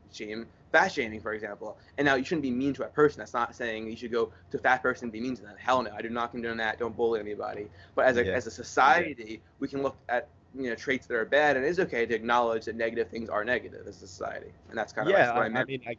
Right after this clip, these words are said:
Speaker 2: again, to be decisive as, as a person, it is gonna be controversial no matter what you do, you know, because there's, again, my understanding is that there is so many people in the world now that you're never gonna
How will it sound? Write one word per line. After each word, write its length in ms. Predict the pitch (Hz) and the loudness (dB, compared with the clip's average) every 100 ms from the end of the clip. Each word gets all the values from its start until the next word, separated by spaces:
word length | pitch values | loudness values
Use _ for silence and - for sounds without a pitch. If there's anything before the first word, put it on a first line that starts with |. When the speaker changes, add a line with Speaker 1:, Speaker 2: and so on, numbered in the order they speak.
| - | -6
Speaker 2:
again, 340 | 120 117 131 117 | -6 4 4 4
to 120 | 123 | 2
be 120 | 120 | 0
decisive 540 | 104 - 104 107 95 | 0 2 4 4 2
as, 100 | 92 - | -6 -6
as 80 | 87 | -8
a 40 | 90 | 2
person, 360 | 101 95 90 | 4 4 2
it 140 | 92 95 | -2 0
is 160 | 92 | 0
gonna 220 | - 90 | 0 -4
be 80 | 82 | -4
controversial 640 | 80 95 92 85 87 82 87 | -2 -2 -2 -2 -4 -2 -4
no 60 | |
matter 180 | 87 87 | -2 -2
what 180 | 85 - | -2 -4
you 80 | - | -6
do, 280 | 78 92 90 | 2 4 4
you 160 | 87 | 2
know, 180 | 85 90 - - - | 2 0 -2 -12 0
because 280 | 98 104 101 | 4 4 6
there's, 320 | 104 107 - - - - | 6 6 0 -16 -8 -4
again, 440 | 107 113 101 92 | 4 4 4 0
my 300 | 92 110 123 | 0 4 6
understanding 520 | 135 110 - 110 110 101 | 6 4 2 2 4 -2
is 120 | 95 | 0
that 180 | 95 90 | 0 2
there 120 | 95 | 2
is 120 | 92 | 2
so 200 | - 104 | 2 4
many 200 | 113 110 | 4 0
people 400 | 107 95 - 98 | 0 -4 -2 -2
in 100 | 98 | 0
the 60 | 92 | 2
world 260 | 95 98 | 4 4
now 280 | 104 110 135 - _ _ _ _ | 4 4 2 -4 _ _ _ _
that 340 | 95 92 85 - - | 4 6 4 -4 -14
you're 360 | 98 101 101 | -2 4 4
never 320 | 101 110 120 127 | 4 4 4 4
gonna 480 | 113 95 90 76 | 6 4 2 -2